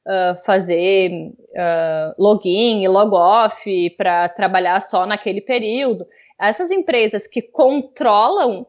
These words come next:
a jornada do trabalhador, né, em teletrabalho, essas aí, ah, continuam com a, com o encargo, digamos assim, né, de controlar,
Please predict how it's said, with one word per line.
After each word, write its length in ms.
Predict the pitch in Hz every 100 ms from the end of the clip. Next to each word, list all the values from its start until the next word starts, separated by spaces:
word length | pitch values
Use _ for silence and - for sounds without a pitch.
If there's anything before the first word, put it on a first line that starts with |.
| -
a 140 | 208
jornada 720 | 226 214 208 190 180 202 214
do 460 | 185 175 175 170 208 -
trabalhador, 680 | - 226 196 185 185 180 202
né, 400 | 254 185 185 185
em 100 | 190
teletrabalho, 960 | 214 214 185 185 190 180 165 185 285 320 - _ _ -
essas 360 | 190 190 233
aí, 580 | 226 220 208 202 214 277 - -
ah, 400 | 240 247 254 254 -
continuam 1000 | 247 262 254 302 269 254 269 302 415
com 340 | - 269 254 269
a, 1000 | 247 233 240 254 254 254 247 233 220 214
com 80 | -
o 60 | 233
encargo, 640 | 262 - 240 214 285 294
digamos 400 | 226 214 214 233
assim, 440 | 233 240 233 214 311
né, 220 | 226 208
de 160 | 208
controlar, 920 | 202 - 208 208 233 208 190 226 330